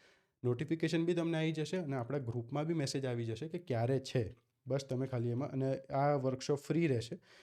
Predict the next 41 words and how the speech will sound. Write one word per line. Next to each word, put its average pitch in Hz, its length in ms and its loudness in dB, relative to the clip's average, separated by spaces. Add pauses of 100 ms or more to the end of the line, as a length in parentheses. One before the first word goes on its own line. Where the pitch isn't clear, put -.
(160)
એના 143 120 2
પછી 151 220 2
કોર્સ 156 380 4
વોર્સ 147 220 2
ને 151 80 2
બધું 135 260 0
એના 139 120 0
પછી 123 300 -2 (320)
ઇન્સ-, 117 240 -4
આપણે 120 240 -4
ત્યારે 120 300 0
કરશું, 120 640 -2
જ્યારે 117 220 0
બી 117 80 -2
કોર્સની 120 360 -4
જરૂર 113 280 -2
પડે, 143 240 0
યા 113 140 0
તો 117 140 -4
otherwise 113 340 -2
હું 123 180 2
જ્યારે 117 180 -2
ફ્રી 117 240 -2
થઉં 120 200 -2
એ 113 60 -2
પ્રમાણે. 110 420 -6 (440)
કોર્સની 180 380 4
અંદર 185 260 4
સર 180 200 0
કઈ 165 160 2
કઈ 165 100 -2
વસ્તુ 156 320 0
આવશે? 131 260 0
તો 135 100 -4
કોર્સની 135 300 0
અંદર 139 220 -2
બેઝિક 127 360 2
અત્યારથી 127 360 -2
કહી 110 160 -2
દઉં 143 200 -4
કે 180 200 -2